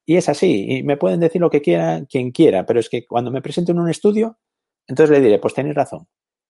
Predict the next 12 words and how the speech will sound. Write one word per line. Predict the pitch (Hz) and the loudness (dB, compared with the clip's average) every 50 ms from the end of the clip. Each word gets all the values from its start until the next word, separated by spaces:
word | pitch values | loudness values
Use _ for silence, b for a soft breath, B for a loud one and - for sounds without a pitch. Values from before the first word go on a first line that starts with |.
| _ _ | _ _
Pero | - 139 | -6 -4
como | 127 139 147 | -2 0 0
no | 170 | 0
hay | 180 185 | 2 2
ese | 180 165 - | 2 0 0
estudio, | 160 - - 202 190 160 | -4 -2 -2 -2 -2 -2
los | 127 123 131 131 - - | -2 -4 -6 -6 -4 -6
estudios | 135 - - 180 175 156 - | -8 -6 -4 -6 -6 -6 -4
que | 170 | -4
hay | 165 160 | -4 -4
es | 156 - | -6 -6
precisamente | - - 139 - 151 - 147 143 165 156 143 - 107 92 - | -6 -6 -4 -4 -6 -8 -6 -6 -6 -6 -4 -4 -6 -8 -8